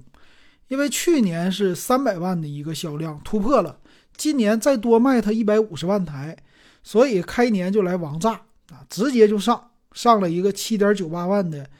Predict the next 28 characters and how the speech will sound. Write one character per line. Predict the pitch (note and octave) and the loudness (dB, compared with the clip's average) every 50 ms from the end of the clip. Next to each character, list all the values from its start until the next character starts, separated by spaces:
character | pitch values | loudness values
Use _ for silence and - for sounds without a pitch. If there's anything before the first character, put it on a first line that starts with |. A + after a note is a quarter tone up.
| _ _ _ _ _ _ _ - | _ _ _ _ _ _ _ -10
比 | E3 E3+ | -4 0
亚 | F#3+ G3+ G#3+ G#3 | 2 2 4 2
迪 | F3+ D3+ D3+ D3+ E3 F3+ G3 G3 | 0 -2 -4 -6 -4 -4 -4 -4
荣 | F#3+ D#3 D3+ C#3+ D#3+ | -6 -10 -8 -4 0
耀 | F#3 A3 A3 F#3 | 2 4 4 4
版。 | D#3+ E3 - - - - - - - - - - - - - - - - - - D#4+ | 2 -2 -8 -14 -20 -20 -20 -20 -20 -20 -20 -20 -20 -20 -20 -20 -20 -20 -10 -4 -2
那 | F4 | 2
有 | F4 C4+ A3 G#3 | 2 4 6 6
的 | G#3+ C4+ | 8 8
网 | C4+ A#3+ C4+ | 8 8 6
友 | C#4+ C#4 C#4+ C#4+ | 6 4 4 2
也 | A3+ - - D#3+ | -2 -4 -8 -10
说 | C#3 - F3 D#3+ D3 C#3 | -8 -6 -6 -6 -6 -6
了， | C#3+ D3+ D#3 C3+ B2 D#3+ | -8 -10 -10 -12 -10 -8
就 | F3 F3+ | -8 -6
回 | - - D#3+ F3 | -4 -4 -4 -2
复 | G3 A#3 D4+ B3 | -2 0 2 2
啊， | F3 D#3+ C#3+ B2+ - - | 2 0 -4 -8 -12 -10
我 | D#3+ D#3 | -8 0
不 | E3+ G#3+ | 2 4
知 | A#3+ | 4
道 | B3+ | 4
这 | B3 A#3+ B3+ | 2 2 0
个 | A#3 A3 | -2 2
真 | - A3 A3 A3+ | 2 2 2 2
假， | G#3+ G#3 E3+ - - - | 0 -2 -4 -6 -10 -6
他 | - A3+ A#3 | -4 -2 0
说 | B3+ C4 B3+ B3+ | 2 2 2 2